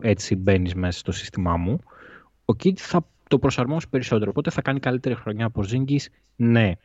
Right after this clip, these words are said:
είναι η απάντηση, αλλά είναι ο Kidd ο, ο προπονητής ο οποίος γενικά μπορεί να στηρί-, να πάρει τέλος πάντων αυτή την ομάδα και να την οδηγήσει στο επόμενο βήμα.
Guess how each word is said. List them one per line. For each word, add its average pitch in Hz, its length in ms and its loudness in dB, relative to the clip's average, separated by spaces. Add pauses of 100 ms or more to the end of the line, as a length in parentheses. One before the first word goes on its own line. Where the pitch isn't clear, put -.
(280)
είναι 107 200 2
η 98 60 2
απάντηση, 92 640 -2 (440)
αλλά 120 500 2 (1200)
είναι 143 220 0
ο 135 100 -2 (100)
Kidd 143 200 0 (100)
ο, 131 60 -8 (140)
ο 127 120 0
προπονητής 135 420 0
ο - 60 -12
οποίος 135 160 0
γενικά 135 520 4
μπορεί 139 320 4
να 135 640 0
στηρί-, 131 540 0
να 120 260 0 (320)
πάρει 131 240 4
τέλος 127 180 -8
πάντων 131 160 -4
αυτή 123 120 -10
την 139 100 -6
ομάδα 135 220 0
και 135 120 -4
να 131 60 2
την 135 120 2
οδηγήσει 135 240 0
στο - 140 -4
επόμενο 143 300 2
βήμα. 131 360 6